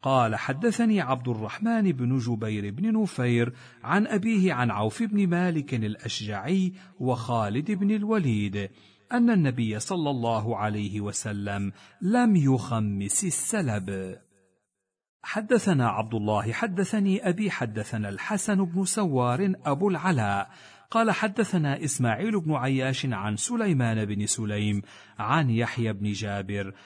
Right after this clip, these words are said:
عن عوف بن مالك قال: "سمعت رسول الله صلى الله عليه وسلم يقول: لن يجمع الله عز وجل على هذه الأمة سيفين،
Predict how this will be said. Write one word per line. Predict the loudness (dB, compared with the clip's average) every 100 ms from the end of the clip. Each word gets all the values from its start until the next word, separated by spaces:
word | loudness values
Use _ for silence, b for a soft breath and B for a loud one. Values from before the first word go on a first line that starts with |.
| B B
عن | 0 2
عوف | 2 0 0
بن | -2 2 4
مالك | 4 2 0 -2
قال: | -4 -2 0 0 -2 -8 B B -6
"سمعت | 2 4 4 2 -2
رسول | -2 -2 -2 -2
الله | -4 -4 -2 -2
صلى | 0 0 0
الله | 0 2 2 0
عليه | -2 -4 -2 -2
وسلم | -2 0 0 0 0 -2
يقول: | -4 -6 0 4 6 6 4 B B B -2
لن | 2 4 6
يجمع | 6 6 4 2 0 0
الله | 0 2 2 2 0 -2
عز | -2 -2 -4
وجل | -2 -2 -4 -4 -4
على | -4 0 0
هذه | 2 2 2 0 0 -2 -2
الأمة | -2 0 2 4 2 0 -4
سيفين، | -4 -6 -4 -4 0 2 0